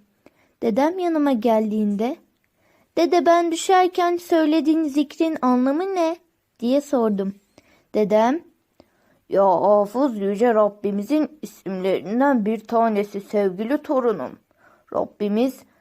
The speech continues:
El Hafız ismiyle biz kullarını tüm belalardan korur."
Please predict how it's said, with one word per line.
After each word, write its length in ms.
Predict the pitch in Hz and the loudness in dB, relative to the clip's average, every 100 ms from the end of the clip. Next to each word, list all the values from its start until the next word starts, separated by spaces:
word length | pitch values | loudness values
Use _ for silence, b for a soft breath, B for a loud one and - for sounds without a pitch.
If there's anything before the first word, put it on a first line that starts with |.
| _ | _
El 180 | - 214 | -2 -2
Hafız 540 | 202 208 202 202 269 277 - | 0 2 2 0 -4 -4 -8
ismiyle 760 | 202 - 202 190 185 214 285 285 b b _ | -10 -8 -8 -6 -2 0 0 -2 b b _
biz 200 | 220 220 - | -10 -10 -14
kullarını 680 | - 220 208 208 208 240 277 | -10 -4 0 2 2 0 0
tüm 260 | 285 285 294 | -2 2 4
belalardan 840 | 269 196 165 175 196 202 240 285 | 4 4 4 2 2 2 2 0
korur." 680 | 269 - 240 208 185 - | 0 0 2 2 0 -6